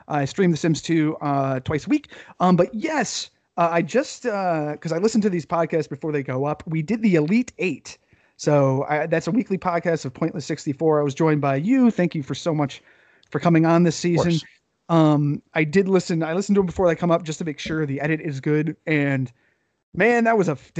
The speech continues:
Speaker 1: have you listened to it recently?
Speaker 2: Oh, yeah.
Speaker 1: It's a,
Speaker 2: I listened to
Speaker 1: it's
Speaker 2: it
Speaker 1: a,
Speaker 2: today.
Speaker 1: it's a funny episode, man. It's
Speaker 2: It is.
Speaker 1: <laughs> We had some of the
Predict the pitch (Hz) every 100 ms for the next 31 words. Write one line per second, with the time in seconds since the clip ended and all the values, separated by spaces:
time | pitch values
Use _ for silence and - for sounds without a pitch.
0 | 165 190 240 269 262 262 285 - 247 262
1 | 262 277 214 220 - 156 151 139 147 254
2 | 151 127 113 _ _ _ - 247 233 156
3 | - - 196 190 175 143 143 - 151 139
4 | 143 143 143 170 - - 98 98 95 -
5 | _ _ - - - - - 1077 1077 -
6 | - - - 175 214 320 294 247 208 -
7 | 226 214 180 160